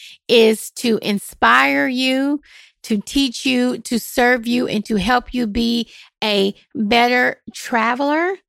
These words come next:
And if there's any way that I can do that, and there's anything you want me to discuss or talk about or someone to bring on the show,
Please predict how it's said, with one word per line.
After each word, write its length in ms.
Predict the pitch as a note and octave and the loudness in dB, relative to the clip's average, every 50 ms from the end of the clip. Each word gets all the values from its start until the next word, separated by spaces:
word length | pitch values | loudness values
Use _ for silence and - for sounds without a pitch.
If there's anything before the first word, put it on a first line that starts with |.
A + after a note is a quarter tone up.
| _ _ _ _ _ _ - - | _ _ _ _ _ _ -6 -4
And 480 | A#3+ B3 A#3 A#3 A#3 A#3 A#3 G#3+ A#3 - - | -2 0 0 0 0 0 -2 -2 -4 -4 -2
if 240 | A#3 A#3 G#3+ G#3+ - | -2 -2 -2 -2 0
there's 340 | A#3 A3+ A3 G#3+ G#3 - - - | 0 2 2 0 -2 -4 -8 -6
any 240 | - C4 C4 B3+ | -4 -4 -2 -2
way 220 | B3 A3+ A#3+ A#3 A#3 | 0 0 2 2 2
that 180 | A3+ A#3 A#3 - | 2 0 0 0
I 80 | G#3+ | -2
can 220 | G#3 - A3 G3+ G3 | -2 0 0 0 0
do 220 | F3+ A3+ A#3+ B3+ A3+ | 0 0 -2 0 0
that, 520 | A3+ B3+ A#3 A3+ A3+ A3+ - - _ - _ - - _ _ - | -2 -2 0 -2 -2 -2 -4 -6 _ -20 _ -20 -20 _ _ -4
and 240 | - A3+ A3 A3 G#3+ | -2 0 2 2 2
there's 220 | G#3 G#3 G3+ - - | 2 2 0 -2 -4
anything 460 | - B3+ B3+ B3+ A#3 - B3 A3+ A3 | -4 -2 -2 -4 -2 -2 -2 0 0
you 160 | A3+ A#3 A3+ | 0 2 2
want 260 | A3 A3+ A3 - - | 2 0 0 -2 -2
me 180 | G3+ G#3+ G#3 G#3+ | -4 -2 -2 -4
to 180 | - - A3+ G#3+ | -4 -4 -6 -6
discuss 840 | F#3+ - G3 F#3 - - - _ - - A#3 B3+ C4+ - - - - - | -4 -4 -4 -6 -6 -10 -14 _ -2 0 0 0 0 -2 -6 -12 -10 -4
or 160 | - G3 F#3+ | -2 -2 -2
talk 380 | F#3 - - A#3+ A3+ B3+ - C4 | -2 -4 0 2 2 2 2 0
about 320 | A3 A#3+ B3 C4+ - - | 2 4 4 4 2 2
or 100 | - G3+ | 0 -2
someone 400 | G3 - - A#3 A3+ A#3 A3+ A3+ A3 | -2 -2 -2 -2 0 0 0 -2 -2
to 80 | C4 | -4
bring 200 | A3 A#3 A#3 A#3 | -2 -2 0 0
on 120 | A#3 A3+ A3 | 0 -2 -2
the 40 | A3 | -4
show, 360 | - - - C4 B3+ C4+ | -6 -6 -4 -4 -4 -4